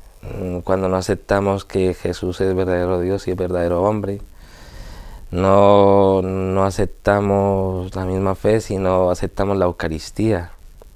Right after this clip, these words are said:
La Eucaristía como alimento para nuestra salvación. No podemos pensar que la Eucaristía es un símbolo, sino que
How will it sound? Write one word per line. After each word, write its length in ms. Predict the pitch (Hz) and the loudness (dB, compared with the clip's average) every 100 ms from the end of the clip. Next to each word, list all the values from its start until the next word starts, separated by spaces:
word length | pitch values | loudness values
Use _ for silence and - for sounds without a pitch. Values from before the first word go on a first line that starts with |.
| - - - | -20 -18 -12
La 80 | 92 | -6
Eucaristía 520 | 87 90 - 101 101 | -2 -4 -2 0 2
como 260 | 113 107 101 | 0 -2 -2
alimento 680 | 92 87 90 95 - 113 123 - - - - - - - - | -2 -2 -2 -2 -2 -2 -4 -12 -20 -20 -20 -20 -18 -18 -8
para 500 | 90 92 90 87 87 | -4 0 0 -2 -4
nuestra 300 | 85 85 85 | -8 -8 -10
salvación. 640 | - 85 80 82 87 90 92 - - - - - - | -8 -8 -8 -10 -10 -10 -12 -16 -20 -20 -20 -20 -16
No 160 | - 95 | -10 -6
podemos 340 | 95 95 95 95 | -4 -2 -2 -4
pensar 300 | 95 95 92 | -4 -2 -2
que 60 | |
la 60 | 92 | -2
Eucaristía 540 | 90 90 85 - 90 | -2 -6 -6 -4 -2
es 120 | 87 | -2
un 260 | 90 90 85 | -4 -6 -8
símbolo, 540 | - 92 92 85 87 85 - - - - - - - - - - - - | -8 -6 -4 -6 -8 -12 -18 -20 -20 -20 -20 -20 -20 -20 -20 -20 -20 -20
sino 320 | - 90 92 87 | -8 -4 -2 0
que 420 | 90 92 92 | 2 4 4